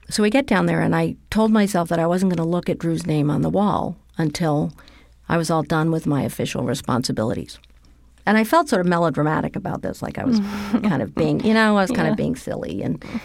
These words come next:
Speaker 1: you know, it's been twelve years, and, um, it's just his name, and I see his name all the time, and, you know, whatever. But I decided, okay, I'll just, to be safe. Um, so the candlelight vigil comes, and I give my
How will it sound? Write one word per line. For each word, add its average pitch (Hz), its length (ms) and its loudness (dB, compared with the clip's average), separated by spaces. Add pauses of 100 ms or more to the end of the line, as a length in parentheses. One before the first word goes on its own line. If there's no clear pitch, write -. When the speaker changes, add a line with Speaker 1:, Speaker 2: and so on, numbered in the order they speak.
(400)
Speaker 1:
you 185 60 -2
know, 147 100 2
it's - 120 -4
been 143 160 0
twelve - 320 -2
years, 247 500 4
and, - 380 -6 (100)
um, - 340 -14 (260)
it's 147 160 -6
just - 280 -6
his 151 160 -4
name, 233 380 4
and 139 100 2
I 127 60 2
see 151 180 0
his 143 140 0
name 156 200 2
all - 100 -2
the - 100 -2
time, 202 320 0
and, 175 120 -2
you - 80 -2
know, 160 140 0
whatever. - 300 -6
But 170 120 -2
I 180 80 4
decided, 180 340 2
okay, 196 160 -4
I'll - 120 0
just, 165 220 -8 (140)
to 180 80 -6
be 214 120 2
safe. - 320 -6 (840)
Um, 160 440 -2
so 190 460 0 (240)
the 143 260 0
candlelight 160 500 0
vigil 151 340 -2
comes, 143 360 -2
and 139 100 0
I 139 160 0 (440)
give 131 200 -4
my 131 260 -2